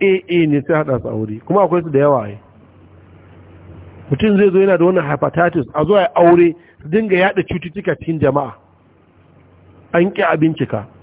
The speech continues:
Ya je ya ɗibo H I V ko tana da H I V don ka ganta ta lullube da, da hijabi. A je a bincika ta. Za ka muguwa ce.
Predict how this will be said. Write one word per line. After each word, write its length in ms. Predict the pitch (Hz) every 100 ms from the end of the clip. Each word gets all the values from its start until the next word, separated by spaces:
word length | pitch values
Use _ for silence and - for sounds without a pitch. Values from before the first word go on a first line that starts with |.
| - - - - -
Ya 300 | 131 175 202
je 160 | 185 202
ya 180 | 196 202
ɗibo 320 | 202 196 196
H 220 | 196 190 196
I 140 | 190
V 140 | 185 160
ko 180 | 185
tana 220 | 190 220 165
da 80 |
H 220 | 143 175 -
I 120 | 185
V 160 | 180 185
don 120 | 170
ka 120 | 175 185
ganta 260 | 196 175
ta 140 | 151 170
lullube 360 | 180 170 165 165
da, 120 | 156 - - - - - 151
da 80 | 147
hijabi. 400 | 139 139 170 180 -
A 100 | 180
je 160 | 165 226 294
a 80 | 175
bincika 640 | 127 214 208 185 147 135
ta. 180 | 131 127 _ _ _ _ - - _ _ -
Za 220 | 156 180
ka 100 | 180
muguwa 500 | 156 156 139 135 131
ce. 200 | - -